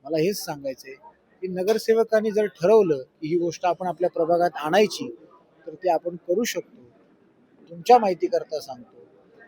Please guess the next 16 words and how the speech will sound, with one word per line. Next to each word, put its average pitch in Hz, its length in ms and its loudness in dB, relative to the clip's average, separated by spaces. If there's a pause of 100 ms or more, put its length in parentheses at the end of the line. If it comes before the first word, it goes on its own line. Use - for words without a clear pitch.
(120)
याच 196 280 8
प्रभागातल्या 190 580 2
एका 180 140 -6
नागरिकाने 170 480 -6
सूचना 170 440 -10
केली 147 300 -14 (500)
की 175 60 0
आपल्याकडे 175 460 2 (100)
अजून 185 220 2
एक 240 160 6
आंतरराष्ट्रीय 190 560 2
दर्जाचा 160 360 2
खेळ 160 280 2
आला 147 160 2
पाहिजे 131 340 -8 (460)
आणि 147 100 -20